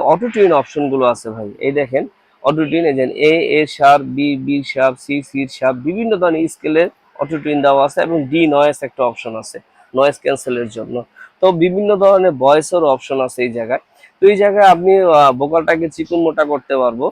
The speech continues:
তো বিভিন্ন ধরনের মিউজিকের যে মিউজিকটাকে কন্ট্রোল করার জন্য এটা, এটা হচ্ছে ভোকালকে কন্ট্রোল করার জন্য, এটা হচ্ছে মনিটর, তারপর পাচ্ছি হচ্ছে ভয়েসটাকে চিকন মোটা করার জন্য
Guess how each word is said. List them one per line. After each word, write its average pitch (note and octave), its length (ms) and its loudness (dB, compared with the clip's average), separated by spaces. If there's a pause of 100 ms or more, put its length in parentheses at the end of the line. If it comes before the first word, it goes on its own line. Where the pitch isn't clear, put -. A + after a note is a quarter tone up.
(340)
তো E3+ 60 4 (180)
বিভিন্ন F#3+ 260 2 (140)
ধরনের F3+ 360 6 (120)
মিউজিকের D#3 560 0 (100)
যে D#3 80 -4 (120)
মিউজিকটাকে D3 520 -8 (100)
কন্ট্রোল D3 360 -2
করার C#3 280 2
জন্য C3+ 180 -6 (180)
এটা, C3 180 0 (280)
এটা B2 140 -12
হচ্ছে C#3 240 -12
ভোকালকে C#3+ 360 -4 (100)
কন্ট্রোল C3+ 380 -4
করার C3 320 -2
জন্য, B2 200 -4 (540)
এটা C#3 180 0
হচ্ছে C#3 180 -4 (140)
মনিটর, C#3 500 0 (180)
তারপর B2 240 -2 (120)
পাচ্ছি C3+ 260 -4
হচ্ছে C3+ 180 -6 (120)
ভয়েসটাকে C3+ 580 -2
চিকন C#3 320 -10
মোটা C#3 260 -4
করার C3 320 2
জন্য B2 180 -4